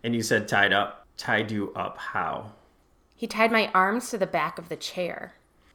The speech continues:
Speaker 1: Maurice ties your arms to the back of the chair. All right. And were you able to freely move your arms after that?
Speaker 2: I would, no.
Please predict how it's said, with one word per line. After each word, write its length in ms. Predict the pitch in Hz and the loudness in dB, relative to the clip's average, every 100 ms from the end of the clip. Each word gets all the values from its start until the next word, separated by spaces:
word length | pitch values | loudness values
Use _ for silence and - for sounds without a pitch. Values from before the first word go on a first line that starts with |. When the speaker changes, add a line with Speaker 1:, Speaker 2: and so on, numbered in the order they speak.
| _ _ _ | _ _ _
Speaker 1:
Maurice 460 | 113 127 160 202 - | -2 2 2 2 -2
ties 280 | 123 139 143 | 2 2 4
your 140 | 151 | 2
arms 320 | 127 117 117 | 2 2 0
to 100 | 113 | -4
the 60 | 98 | 0
back 260 | 90 98 | 2 2
of 60 | 123 | 0
the 60 | 127 | -4
chair. 480 | - 87 78 101 - _ - | 0 0 0 -6 -16 _ -4
All 160 | 101 | 0
right. 180 | 95 73 - _ _ _ | 0 0 -6 _ _ _
And 460 | - 113 110 110 98 - | -2 0 0 0 -4 -6
were 180 | 143 143 | 0 0
you 120 | 139 | 2
able 300 | - 135 139 | -2 0 -2
to 220 | 131 120 | -2 -4
freely 480 | 104 - 156 165 170 | -4 -8 -6 -4 -2
move 200 | 156 151 | 0 0
your 120 | 143 | 0
arms 360 | - 123 131 135 | -2 0 0 0
after 220 | 127 139 | -2 -2
that? 360 | 147 156 - - _ _ _ _ _ _ _ _ _ _ | 0 0 -2 -12 _ _ _ _ _ _ _ _ _ _
Speaker 2:
I 200 | 196 202 | 4 4
would, 640 | 214 214 202 196 190 180 | 4 2 4 6 4 0
no. 540 | 185 180 185 151 - | -4 0 2 2 0